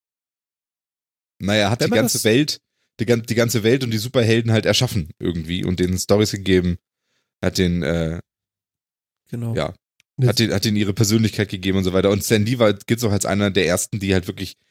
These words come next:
Speaker 1: Superhelden geschrieben haben, die auch mal eine negative Seite haben können und so. Also, ähm,
Speaker 3: Nenn mir eine.
Speaker 2: Er hat sie menschlich gemacht. Er hat sie einfach nur menschlich gemacht. Und es gibt ein paar schöne Interviews mit ihm, bei denen er auch, und er ist auch ein sehr, sehr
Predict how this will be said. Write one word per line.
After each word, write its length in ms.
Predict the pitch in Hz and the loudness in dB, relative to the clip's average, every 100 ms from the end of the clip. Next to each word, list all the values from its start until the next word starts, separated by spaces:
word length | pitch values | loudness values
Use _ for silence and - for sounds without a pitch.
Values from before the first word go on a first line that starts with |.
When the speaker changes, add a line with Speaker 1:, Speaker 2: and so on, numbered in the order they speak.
| _ _ | _ _
Speaker 1:
Superhelden 420 | 104 113 110 107 | -6 0 2 2
geschrieben 440 | 104 - 110 104 98 | 0 -4 -6 -6 -2
haben, 180 | 98 101 | -2 0
die 140 | 98 | 2
auch 160 | 95 101 | 2 2
mal 100 | 98 | 2
eine 100 | 101 | 4
negative 380 | 107 101 101 | 2 2 0
Seite 280 | 95 104 104 | 2 2 2
haben 200 | 92 90 | 0 -2
können 320 | 87 87 80 - | -2 -4 -4 -10
und 160 | 82 82 | -10 -6
so. 260 | 82 85 - - | -8 -8 -14 -10
Also, 320 | 85 87 85 - _ _ _ _ | -6 -4 -6 -10 _ _ _ _
ähm, 400 | 92 87 85 82 120 | -2 -2 -2 -4 0
Speaker 3:
Nenn 200 | 120 117 | 0 2
mir 180 | 113 - | -2 -6
eine. 400 | 120 117 101 87 _ _ | -2 0 -2 -6 _ _
Speaker 2:
Er 100 | 160 | 0
hat 120 | 175 | 2
sie 140 | - 156 | 2 2
menschlich 520 | 143 147 - 127 - | 2 2 0 -2 -2
gemacht. 560 | 113 107 - - - _ | -4 -4 -6 -12 -14 _
Er 100 | 147 | -2
hat 80 | 170 | 0
sie 80 | - | 0
einfach 160 | 165 | 0
nur 120 | 160 | 0
menschlich 520 | 143 127 123 - 110 - | 2 0 0 -4 -6 -6
gemacht. 300 | 110 107 - _ _ - - _ | -8 -8 -12 _ _ -20 -20 _
Und 260 | 156 143 - _ _ | -2 -2 -8 _ _
es 140 | 156 - | 0 2
gibt 240 | 226 - | 0 0
ein 20 | |
paar 140 | 175 165 | 0 2
schöne 320 | - 240 220 | 2 2 0
Interviews 440 | 208 185 156 147 | 0 0 0 -2
mit 160 | 143 - | -4 -2
ihm, 220 | 143 156 | 0 0
bei 120 | 151 | 0
denen 180 | 151 151 | 0 0
er 100 | 151 | 2
auch, 220 | 147 151 | 0 0
und 120 | 139 | -2
er 120 | 143 143 | -2 -2
ist 100 | 147 | 0
auch 100 | 139 | 0
ein 60 | |
sehr, 160 | 135 143 | 2 2
sehr 300 | 147 139 | 4 2